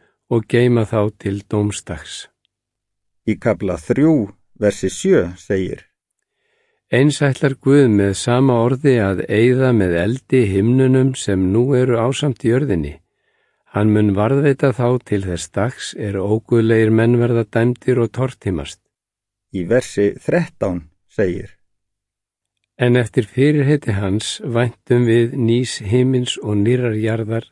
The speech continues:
Speaker 1: þar sem réttlæti býr.“
Speaker 2: Fimmta spurning. Hvernig getum við eignast nánara samband við Guð? Jehóva býður okkur að eiga náið samband við sig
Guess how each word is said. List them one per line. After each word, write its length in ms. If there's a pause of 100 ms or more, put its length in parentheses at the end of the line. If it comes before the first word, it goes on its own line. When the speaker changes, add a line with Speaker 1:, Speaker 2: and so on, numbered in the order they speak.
(160)
Speaker 1:
þar 140
sem 180
réttlæti 600
býr.“ 260 (1040)
Speaker 2:
Fimmta 380
spurning. 560 (1000)
Hvernig 580
getum 360
við 240
eignast 560
nánara 760
samband 680
við 280
Guð? 280 (2250)
Jehóva 640
býður 560
okkur 320 (340)
að 220
eiga 320
náið 500
samband 500
við 140
sig 320